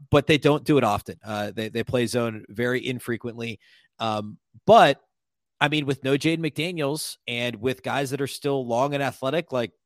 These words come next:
Anthony Edwards and Taurean Prince and, and, um, you know, Kyle Anderson more long than athletic, but, uh, you know, savvy, a-, anticipatory defenders, perhaps they try it. If that's something that the scouting report says the Thunder struggle with, um,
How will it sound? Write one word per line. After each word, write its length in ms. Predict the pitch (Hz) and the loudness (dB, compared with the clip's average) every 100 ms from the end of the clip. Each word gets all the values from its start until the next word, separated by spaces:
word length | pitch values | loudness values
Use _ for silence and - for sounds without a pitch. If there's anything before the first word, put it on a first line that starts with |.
| _ | _
Anthony 340 | 123 - 110 113 | -12 -10 -6 -4
Edwards 380 | 127 160 139 | -2 -2 -4
and 120 | 110 95 | -10 -8
Taurean 360 | 123 123 110 | -6 -6 -8
Prince 460 | - 127 165 - - | -6 -6 -6 -8 -8
and, 240 | 110 104 - | -8 -12 -16
and, 300 | 107 107 101 110 | -12 -10 -8 -4
um, 340 | 104 101 98 _ | -4 -4 -10 _
you 80 | 107 | -8
know, 120 | 104 | -6
Kyle 240 | - 123 117 | 0 2 2
Anderson 420 | 117 - 120 113 - | 0 0 -4 -6 -8
more 360 | 117 117 113 110 - | 0 2 2 -2 -8
long 400 | 113 113 123 123 | 0 0 0 -2
than 100 | 120 | -2
athletic, 500 | 113 139 143 190 - | 0 2 4 2 2
but, 180 | 135 - - - - - | 2 2 -14 -20 -14 -6
uh, 100 | 135 | -4
you 100 | 147 | 0
know, 80 | 147 | 2
savvy, 760 | - 160 143 160 170 170 165 - _ - | 2 4 4 4 2 2 -2 -6 _ -10
a-, 300 | 143 - 135 | -10 -8 -8
anticipatory 800 | - 165 - 160 143 147 147 | -2 -2 0 -4 2 4 4
defenders, 640 | 143 - 135 135 156 151 - _ - | 2 0 0 2 2 0 -8 _ -6
perhaps 440 | 156 - 143 - | -2 0 -2 -2
they 120 | 190 | -6
try 280 | 175 160 180 | -2 -2 -2
it. 80 | 107 | -4
If 100 | 101 | -2
that's 220 | 139 143 | -2 0
something 320 | 170 160 165 | -2 -2 0
that 180 | 151 143 - | 2 0 -2
the 80 | 127 | -10
scouting 340 | - 127 139 | -4 -4 -2
report 320 | 135 - 139 - | -4 -2 -4 0
says 220 | 131 113 | -2 -2
the 100 | 113 | -4
Thunder 240 | 131 120 | -4 -4
struggle 340 | - 123 127 143 | -4 -2 2 4
with, 160 | 165 - - - - _ | 2 -2 -20 -20 -20 _
um, 360 | 127 120 117 | -2 -2 -2